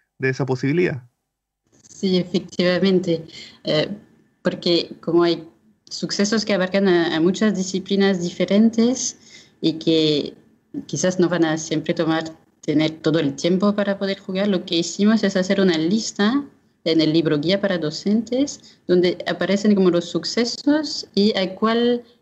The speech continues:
Speaker 2: disciplina de las bases curriculares está asociado. Entonces, por ejemplo, ya, yo voy a hacer un, una clase sobre la fotosíntesis, tengo el suceso cincuenta y seis, tres, cuatro, así como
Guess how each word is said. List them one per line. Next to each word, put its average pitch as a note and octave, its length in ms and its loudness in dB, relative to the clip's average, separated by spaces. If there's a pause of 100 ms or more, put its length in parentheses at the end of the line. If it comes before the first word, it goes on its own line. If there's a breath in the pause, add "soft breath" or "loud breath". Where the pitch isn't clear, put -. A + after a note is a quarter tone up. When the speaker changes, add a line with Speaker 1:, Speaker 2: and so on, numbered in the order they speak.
Speaker 2:
disciplina G#3 640 -2
de G3+ 100 0
las F#3 200 -4
bases F#3 300 -4
curriculares E3 720 -6
está D#3 420 -2
asociado. - 500 -8
Entonces, E3 360 -6
por - 140 -4
ejemplo, - 340 -6
ya, C#3+ 180 -4
yo E3 220 -2
voy F3 140 0
a E3+ 40 0
hacer E3+ 200 -4
un, E3+ 220 4 (180 loud breath)
una E3+ 140 0
clase F3+ 280 -4
sobre F3 220 -2
la E3 80 0
fotosíntesis, G#3+ 1200 0 (160)
tengo F3 460 2
el E3 100 -4
suceso D#3+ 580 -2
cincuenta E3+ 400 -2
y E3 80 2
seis, D#3+ 340 0 (320 soft breath)
tres, D#3+ 400 -2
cuatro, D#3 460 -4
así D#3+ 320 -8
como D#3 400 0